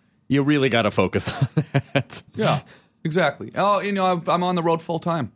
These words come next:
Speaker 2: I come home for a few days here and there every month, and when I'm there, I just kinda wanna be able to sit in my living room on a couch.
Speaker 1: Yeah.
Speaker 2: Yeah, not look at a bunch of cameras, you know?
Speaker 1: When does the, uh, when is the special coming out that you're shooting?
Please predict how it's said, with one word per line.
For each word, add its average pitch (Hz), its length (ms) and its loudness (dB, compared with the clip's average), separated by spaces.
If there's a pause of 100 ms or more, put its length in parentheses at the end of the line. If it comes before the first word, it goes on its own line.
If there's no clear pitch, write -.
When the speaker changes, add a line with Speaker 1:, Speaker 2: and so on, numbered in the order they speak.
(300)
Speaker 2:
I 131 120 0
come 156 200 0
home 156 220 0
for 143 220 -2
a 135 60 -2
few 147 180 -2
days 139 280 -2
here 135 160 -2
and 131 120 -2
there 143 240 0
every 135 180 -2
month, 139 340 -4 (480)
and 117 380 0
when 120 80 0
I'm 120 100 0
there, 127 320 0
I 117 140 -2 (320)
just - 160 -18
kinda 120 180 -2
wanna 117 160 0
be 117 100 -2
able 110 120 -4
to 110 60 -4
sit - 220 -10
in - 60 -8
my 110 60 0
living 113 280 0
room 113 140 2
on 104 80 -2
a 92 40 -4
couch. - 500 -6 (120)
Speaker 1:
Yeah. 98 240 4 (200)
Speaker 2:
Yeah, 101 260 -4 (420)
not 110 240 0
look 117 200 0
at 117 60 -4
a - 40 0
bunch 110 160 0
of - 80 -10
cameras, 120 520 0
you - 80 -6
know? 107 120 -4 (840)
Speaker 1:
When 151 240 0
does 156 220 -2
the, 139 220 2
uh, 127 200 2
when 131 180 0
is 135 120 -2
the 123 80 -6
special 123 280 -2
coming 104 320 0
out 90 260 0
that 80 100 -2
you're 85 100 -4
shooting? 87 320 -6